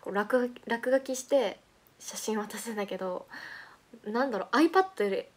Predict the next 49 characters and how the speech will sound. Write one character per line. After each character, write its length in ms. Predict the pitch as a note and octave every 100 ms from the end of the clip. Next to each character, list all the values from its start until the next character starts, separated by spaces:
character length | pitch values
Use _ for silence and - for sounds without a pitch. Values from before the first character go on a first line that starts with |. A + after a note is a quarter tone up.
| _
iPad 540 | - D4+ D#4 F#4 - G3
で 80 |
落 260 | F#3+ G3+ A3
書 80 | G#3+
き 140 | A3
だ 60 | A3
っ 80 | G#3+
た 140 | F#3+
か 80 | F#3
ら、 100 | F3+
も 200 | F3 - - - - -
う 40 | G3
私 500 | - - G3+ G3+ -
ね、 180 | G3+ - - - C#5+ -
慣 160 | A3 A#3+
れ 140 | F#4
な 100 | A4
く 140 | B3+ G3
て、 340 | G3+ G3 - -
全 280 | - A#3+ C#4
然、 240 | B3 B3+ B3 - _ E4+ F4
そ 100 | C#4
の 140 | A#3+ A3
落 260 | A#3 A#3
書 100 | A#3
き 140 | A#3+ A3+
に。 220 | A3 - - - - - - _
も 400 | G#3 A3 G#3 G3
う、 40 | - C#4 B3 - - - -
<laughs> 560 | - A4+ - - - -
す 100 | B3
ご 100 | D4
い 100 | C#4
低 240 | - C#4
ク 140 | C#4+ C#4+
オ 80 | C#4+
リ 80 |
テ 160 | A#3 G#3
ィ 40 |
な 80 | G3+
ん 60 | G3+
だ 100 | G3
け 120 | -
ど。 140 | - - _ _ _ - _ _ G#3+
申 100 | G#3+
し 120 | G#3
訳 200 | A3 G#3+
な 100 |
い。 40 | G#3